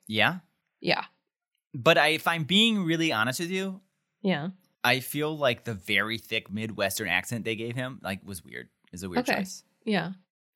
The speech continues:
Speaker 2: Do you think we can trust him? He was formerly an Avatar.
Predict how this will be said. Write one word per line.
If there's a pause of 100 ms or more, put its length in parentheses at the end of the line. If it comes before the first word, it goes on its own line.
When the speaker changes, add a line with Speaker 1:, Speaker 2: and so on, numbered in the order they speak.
Speaker 2:
Do
you
think
we
can
trust
him? (240)
He
was
formerly
an
Avatar.